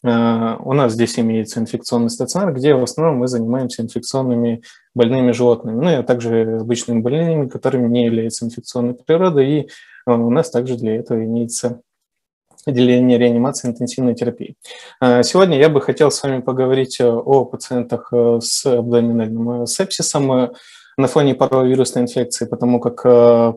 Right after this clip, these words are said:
при паровирусной инфекции чаще всего развивается, э, сепсис, по-, о чем мы поговорим дальше, э, о механизмах того, как это происходит. Но, в принципе, я решил, э, сосредоточиться только на этой теме.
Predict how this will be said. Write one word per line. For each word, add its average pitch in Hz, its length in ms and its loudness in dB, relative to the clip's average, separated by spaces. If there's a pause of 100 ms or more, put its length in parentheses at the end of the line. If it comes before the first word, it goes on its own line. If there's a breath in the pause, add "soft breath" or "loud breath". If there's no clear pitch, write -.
при 131 160 -2
паровирусной 120 720 0
инфекции 175 380 -4
чаще 139 360 -2
всего 113 340 -2
развивается, 117 1000 0 (380 loud breath)
э, 117 380 -2
сепсис, - 540 0
по-, - 220 -10 (260)
о 123 80 0
чем 135 160 0
мы 117 140 2
поговорим 135 500 0
дальше, 185 420 2 (800)
э, 139 60 -2
о 127 380 0
механизмах 123 640 0
того, 123 200 2
как 123 180 -6
это 123 160 -4
происходит. 123 640 -4 (480 loud breath)
Но, 180 160 2
в - 100 -16
принципе, 131 920 4
я 139 180 2
решил, 123 420 0
э, 120 300 2 (420)
сосредоточиться 135 840 0
только 123 300 -4
на 123 80 -2
этой 123 240 -2
теме. 175 460 -2